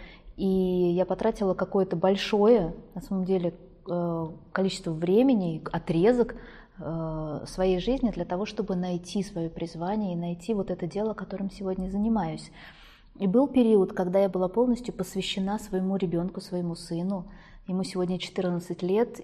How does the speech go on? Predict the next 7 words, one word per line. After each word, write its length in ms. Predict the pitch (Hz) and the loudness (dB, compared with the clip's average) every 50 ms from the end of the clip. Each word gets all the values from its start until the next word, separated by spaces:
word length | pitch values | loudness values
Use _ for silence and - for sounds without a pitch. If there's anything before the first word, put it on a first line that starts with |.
| - - - | -18 -8 -4
и, 580 | 175 175 175 175 175 175 175 175 175 170 170 170 | -2 0 0 0 0 0 0 0 0 0 0 -2
э, 560 | 175 170 165 - - - 170 165 165 170 - - | -2 -2 -4 -6 -8 -8 -8 -6 -6 -6 -6 -4
до 300 | 165 170 165 185 196 202 | -2 0 4 4 4 4
семи 380 | 202 202 - 208 190 180 180 175 | 4 0 -2 0 0 2 2 2
лет, 380 | 175 175 190 220 247 - - - - - - - - - - _ _ _ - - - | 2 2 2 2 0 -4 -8 -16 -20 -20 -20 -20 -20 -20 -20 _ _ _ -20 -14 -6
э, 280 | - 175 175 175 175 151 | -4 -4 -2 -2 -2 -2
действительно 720 | 175 185 180 - - 240 240 - 226 202 190 185 180 170 | -2 -4 -4 -2 -4 -4 0 0 0 0 2 0 -2 -4